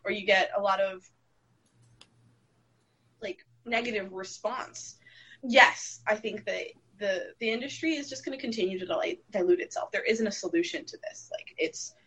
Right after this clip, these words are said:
it's either get with the times or, or live in the past. And I'm okay with living in the past. I will continue to make my cosplays as either sexy or non-sexy as I want them to be. And people will either take pictures with me or they won't. And if they touch me, they're getting hit with a hammer.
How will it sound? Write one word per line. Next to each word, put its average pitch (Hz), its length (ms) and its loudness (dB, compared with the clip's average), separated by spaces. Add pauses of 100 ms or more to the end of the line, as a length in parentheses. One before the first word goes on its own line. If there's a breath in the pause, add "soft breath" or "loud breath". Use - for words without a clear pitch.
(180)
it's - 380 -4 (300)
either 170 380 2 (200)
get - 180 10
with 214 160 -12
the 220 80 2
times 220 520 2
or, 175 240 -2
or 190 140 0
live 180 180 0
in 185 80 -2
the 165 80 -2
past. 180 420 0
And 240 100 2
I'm 320 120 6
okay 294 180 4
with 202 120 -2
living 170 220 -2
in 160 60 -4
the 156 80 -8
past. - 440 -2
I 190 60 2
will 190 120 -2
continue 180 380 -6
to 170 80 -6
make 160 220 -6
my 165 120 -4
cosplays - 580 -6 (400)
as 170 420 2 (200)
either 170 420 4 (140)
sexy 196 520 -2
or 175 140 2
non-sexy 170 600 -2
as 135 120 -4
I 156 80 4
want 170 240 2
them 185 120 -4
to - 120 -6
be. 170 320 -4
And 175 200 -4
people 180 320 0
will 180 100 4
either 180 200 8
take 175 220 -4
pictures 185 340 -6
with 180 120 -12
me 170 160 -4
or 160 100 -4
they 170 140 -10
won't. 262 300 -2
And 185 120 -2
if 175 120 0
they 165 100 0
touch - 260 -4
me, 190 120 -6
they're 180 120 0
getting 190 220 -6
hit 220 180 -2
with - 120 0
a 214 40 -6
hammer. 226 500 -2